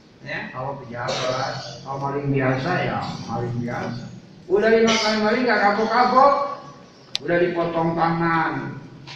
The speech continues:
kanan, kaki kiri, tangan kiri, kaki kanan, disilang-silang begitu.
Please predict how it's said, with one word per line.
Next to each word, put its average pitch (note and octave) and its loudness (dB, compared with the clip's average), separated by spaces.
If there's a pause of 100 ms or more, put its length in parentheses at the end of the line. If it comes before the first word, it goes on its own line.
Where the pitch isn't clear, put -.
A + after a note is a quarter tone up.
(340)
kanan, E3 -2 (340)
kaki E3 -2 (160)
kiri, E3+ 0 (480)
tangan D#3+ -2
kiri, - 6
kaki D3 -10
kanan, D#3+ 4
disilang-silang D#3+ -4
begitu. D3+ -10